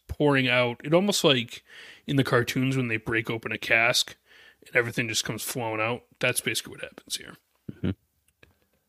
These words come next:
Speaker 1: And it comes flowing out like beer,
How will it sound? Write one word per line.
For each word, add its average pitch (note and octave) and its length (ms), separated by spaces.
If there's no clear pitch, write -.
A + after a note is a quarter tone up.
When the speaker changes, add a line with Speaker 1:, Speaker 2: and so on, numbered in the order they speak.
Speaker 1:
And B2+ 80
it A#2+ 60
comes - 240
flowing E3 280
out E3+ 200
like A#2+ 260
beer, D3+ 280